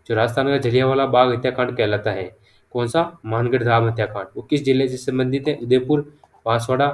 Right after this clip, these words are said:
बीकानेर, जोधपुर। तो ये किससे संबंधित है? तो ये स्थित है बांसवाड़ा में। मानगढ़ धाम जो है वो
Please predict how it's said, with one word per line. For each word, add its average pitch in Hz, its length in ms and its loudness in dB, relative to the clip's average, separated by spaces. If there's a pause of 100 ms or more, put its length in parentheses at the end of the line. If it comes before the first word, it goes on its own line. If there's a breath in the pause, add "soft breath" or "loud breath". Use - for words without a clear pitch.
(160)
बीकानेर, 135 560 2
जोधपुर। 110 400 0 (380)
तो 117 60 -4
ये 117 60 -2
किससे 123 280 -4
संबंधित 143 440 0
है? 185 120 0
तो - 360 -12
ये 117 100 2
स्थित - 240 -8
है 208 240 0
बांसवाड़ा 104 380 0
में। 92 160 -10
मानगढ़ 113 380 0
धाम 123 300 0
जो 123 120 2
है 123 60 4
वो 135 260 2